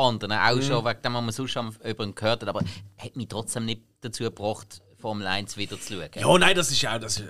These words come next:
Speaker 2: das geht's
Speaker 1: Ja.
Speaker 2: nicht. Also, zurück zum Film, Mac
Speaker 1: Ja.
Speaker 2: and Me, Mick, mein Freund vom anderen Stern, what the
Speaker 1: <laughs>
Speaker 2: fuck?
Speaker 1: Ja.
Speaker 2: Und an der Stelle nochmal für alle Trash-Liebhaber da draussen eine starke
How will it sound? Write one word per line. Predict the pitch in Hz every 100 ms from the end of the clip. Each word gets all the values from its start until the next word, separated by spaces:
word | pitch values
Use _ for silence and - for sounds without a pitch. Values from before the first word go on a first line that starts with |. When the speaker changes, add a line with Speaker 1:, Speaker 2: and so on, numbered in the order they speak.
| 92
Speaker 2:
das | 98
geht's | - 95
Speaker 1:
Ja. | 69
Speaker 2:
nicht. | -
Also, | 160 180
zurück | - 202 208
zum | 190
Film, | 202 233 156
Mac | 175 196
Speaker 1:
Ja. | 185
Speaker 2:
and | 180
Me, | 202 226 - _ _ _ -
Mick, | 202 196 165
mein | 160
Freund | 147 170 185
vom | - 160
anderen | 120 165 156 151
Stern, | 139 - 135 151
what | 127 151
the | 113 110
Speaker 1:
<laughs> | -
Speaker 2:
fuck? | 175 - 107
Speaker 1:
Ja. | 92 85 -
Speaker 2:
Und | 147 156 156 -
an | 147 147
der | 160
Stelle | - 160
nochmal | 143 156 170 170 -
für | 160 -
alle | 147 180
Trash-Liebhaber | 170 147 160 190 190 180 170 165 165 165
da | 151
draussen | 160 156 - 156
eine | - 131 - _ _ _ -
starke | - - - - 214 160 135 -